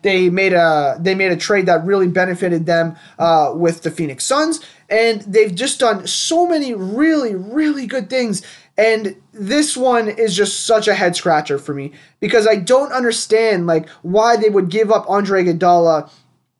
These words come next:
for so little. To be, to have to take, to have to take on Dion Waiters,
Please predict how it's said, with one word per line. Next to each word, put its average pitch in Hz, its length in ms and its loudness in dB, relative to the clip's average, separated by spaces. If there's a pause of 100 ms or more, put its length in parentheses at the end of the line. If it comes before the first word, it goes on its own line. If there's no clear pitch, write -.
(500)
for 220 380 4
so - 420 2
little. 190 440 0 (360)
To 226 100 -2
be, 247 260 2
to 226 140 0
have 262 220 -2
to 208 120 0
take, 277 460 -4
to 233 180 0
have 220 200 0
to 202 60 -8
take 294 380 -2
on 254 260 0
Dion 185 380 0
Waiters, 165 380 -2